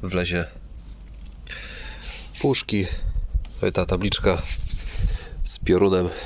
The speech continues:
Uwaga, niebezpieczeństwo porażenia prądem. Jakieś żelazne śmieci. Trochę żelaza, druciki różnego koloru.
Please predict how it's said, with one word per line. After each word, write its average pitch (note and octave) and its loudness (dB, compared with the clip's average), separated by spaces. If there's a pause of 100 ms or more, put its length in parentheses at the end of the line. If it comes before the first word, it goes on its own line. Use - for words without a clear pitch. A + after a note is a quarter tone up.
(180)
Uwaga, F2+ 4 (240)
niebezpieczeństwo F2+ 4
porażenia E2+ 6
prądem. F2+ 6 (840)
Jakieś G2+ 4
żelazne F#2 6 (1040)
śmieci. - 0 (640)
Trochę E2+ 2 (1400)
żelaza, E2+ 2 (220)
druciki F#2+ 0 (520)
różnego F2 2
koloru. E2+ 2